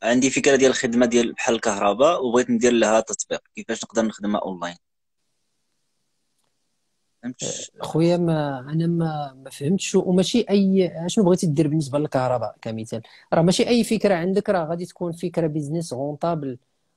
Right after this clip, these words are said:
Speaker 2: وجوستومون غادي تحطها وتشوف شنو خاصها وشنو باغي دير ودير. الا كاين الناس متواجدين في المحيط ديالك ممكن مستعدين انهم يشريو هاد ال-، لا solution ديالك،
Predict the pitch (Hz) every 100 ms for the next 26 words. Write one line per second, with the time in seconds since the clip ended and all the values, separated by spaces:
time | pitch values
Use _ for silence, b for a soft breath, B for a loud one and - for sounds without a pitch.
0 | _ _ - 147 143 135 127 156 202 -
1 | 190 151 160 185 - - - 127 175 190
2 | 170 - 160 156 160 156 147 - 165 175
3 | 170 156 143 139 139 226 208 135 180 175
4 | 160 208 214 214 208 190 - - - 185
5 | 180 180 185 190 156 135 165 165 _ _
6 | _ _ _ - 147 170 165 202 143 139
7 | 151 170 165 170 160 - 180 135 120 139
8 | 143 156 151 143 151 135 143 139 131 123
9 | 123 113 120 127 - 127 131 - 143 208
10 | 392 -